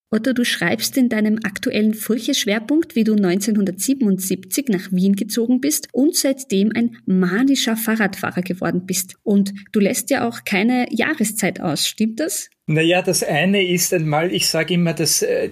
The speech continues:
Speaker 2: die gute Tat, Fahrradfahren halte ich für eine gute Tat. Äh, ich kann das dann auch ausführen. Die gute Tat hat zunächst einmal einen ganz banalen Hintergrund. Es ist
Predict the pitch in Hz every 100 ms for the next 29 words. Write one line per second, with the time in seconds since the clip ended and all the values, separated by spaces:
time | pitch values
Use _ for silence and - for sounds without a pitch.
0 | - 151 151 147 143 - 202 214 196 180
1 | - 127 165 214 - - 135 131 151 -
2 | 139 156 147 139 139 151 165 - 160 135
3 | 127 156 156 165 160 120 151 - - -
4 | 139 139 - 139 131 - 135 131 117 120
5 | - - 165 196 - - - 170 196 190
6 | 185 180 143 165 180 160 160 160 151 147
7 | 156 151 147 143 139 139 143 147 - 139
8 | 131 131 131 190 143 143 147 - 147 165
9 | 180 - 160 185 190 -